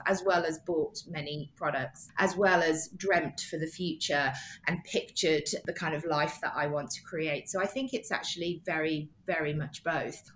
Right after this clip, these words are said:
What I love about Pinterest Predicts and our trends is that we actually did a lot of work on each trend to suggest what is the action for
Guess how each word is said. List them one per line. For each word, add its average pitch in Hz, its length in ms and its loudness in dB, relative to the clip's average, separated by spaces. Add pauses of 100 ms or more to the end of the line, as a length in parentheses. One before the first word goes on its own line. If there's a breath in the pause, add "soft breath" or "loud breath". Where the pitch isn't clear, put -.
What 220 120 6
I 226 100 10
love 208 200 8
about 175 320 2
Pinterest 180 420 -2
Predicts 190 380 -2
and 175 80 -2
our 160 140 -2
trends 220 640 0
is 196 140 2
that 190 200 6
we 214 160 6
actually - 300 4
did 190 180 2
a 175 80 4
lot 190 400 4
of 175 140 -2
work 170 320 2
on 165 100 -2
each - 260 -4
trend 196 340 2
to - 60 -4
suggest 180 600 -4
what 202 220 4
is 202 240 6
the 190 200 0
action 160 540 -2
for 147 320 -4